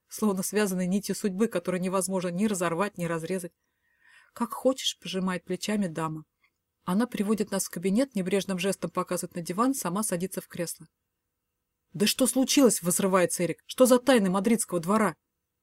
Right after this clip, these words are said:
"Это я у тебя хочу спросить, гадёныш". Тихо, с нажимом, говорит хозяйка. Её глаз начинает подёргиваться, только теперь я понимаю, что она напряжена и взвинчена. "Ты решил отца вогнать в гроб раньше срока?"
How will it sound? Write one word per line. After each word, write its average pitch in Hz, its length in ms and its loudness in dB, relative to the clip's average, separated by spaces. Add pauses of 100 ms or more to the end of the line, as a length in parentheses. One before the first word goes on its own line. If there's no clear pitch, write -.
(500)
"Это 202 200 -6
я 220 140 0
у 226 60 0
тебя 220 280 0
хочу 220 260 -6
спросить, 190 420 -6
гадёныш". 175 560 -6 (140)
Тихо, - 340 -4
с - 120 -10
нажимом, 170 440 -2
говорит 170 240 -4
хозяйка. 170 540 -6 (200)
Её 175 140 -2
глаз 190 280 -2
начинает 196 340 -6
подёргиваться, 180 640 -4
только 196 260 -6
теперь 196 320 -2
я 180 80 0
понимаю, 185 360 -4
что - 140 -4
она 185 120 -2
напряжена 185 540 -2
и - 20 0
взвинчена. 170 480 -6 (800)
"Ты 226 100 2
решил 220 280 2
отца 226 300 -2
вогнать 208 360 -2
в 190 40 -8
гроб 214 260 0
раньше 214 280 -2
срока?" 214 460 -4